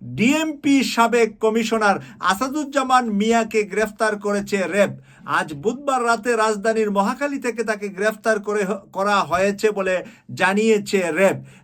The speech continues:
র্যাবের আইন ও গণমাধ্যম শাখার পরিচালক লেফটেন্যান্ট কর্নেল মুনিম ফেরদৌস জানিয়েছে, খিলগাঁও থানার একটি মামলা, মামলায়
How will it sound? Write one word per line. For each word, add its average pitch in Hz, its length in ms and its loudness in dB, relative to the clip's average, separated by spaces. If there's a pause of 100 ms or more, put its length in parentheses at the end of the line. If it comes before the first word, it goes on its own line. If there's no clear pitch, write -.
র্যাবের 208 360 2
আইন 240 520 -2
ও 240 180 0
গণমাধ্যম 226 680 0
শাখার 226 420 0
পরিচালক 208 600 0
লেফটেন্যান্ট 220 640 -2
কর্নেল 226 540 2 (920)
মুনিম 262 600 2
ফেরদৌস 226 600 4
জানিয়েছে, 220 600 2
খিলগাঁও 247 500 -2
থানার 214 320 -4
একটি 214 280 -4
মামলা, 220 600 -2
মামলায় 226 720 2